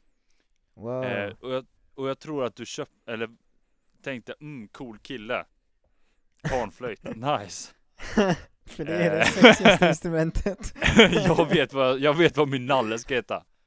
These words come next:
Speaker 2: <laughs> Nu har jag det.
Speaker 1: Så
Speaker 2: Den
Speaker 1: vad
Speaker 2: ska heta
Speaker 1: hette även
Speaker 2: Mio.
Speaker 1: nallen
Speaker 2: Så jag
Speaker 1: då?
Speaker 2: tror Mio, på
Speaker 1: Okej,
Speaker 2: grund av
Speaker 1: okej.
Speaker 2: panflöjten.
Speaker 1: <clears throat> Okej, det är ingen som riktigt har rätt.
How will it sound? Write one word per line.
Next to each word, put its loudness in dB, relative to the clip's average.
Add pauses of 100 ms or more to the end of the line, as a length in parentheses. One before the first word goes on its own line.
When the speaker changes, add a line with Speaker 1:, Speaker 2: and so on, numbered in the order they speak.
(400)
Speaker 2:
<laughs> 8
Nu 2
har 8
jag 2
det. 0 (840)
Speaker 1:
Så -8
Speaker 2:
Den 0
Speaker 1:
vad 2
Speaker 2:
ska 0
heta -2
Speaker 1:
hette -2
även -8
Speaker 2:
Mio. -8
Speaker 1:
nallen -8
Speaker 2:
Så -4
jag -2
Speaker 1:
då? -8
Speaker 2:
tror -4
Mio, -4
på -6
Speaker 1:
Okej, -8
Speaker 2:
grund -4
av -4
Speaker 1:
okej. -8
Speaker 2:
panflöjten. -10 (480)
Speaker 1:
<clears throat> -20
Okej, -12 (240)
det -6
är -2
ingen -6
som -6
riktigt -8
har -4
rätt. -10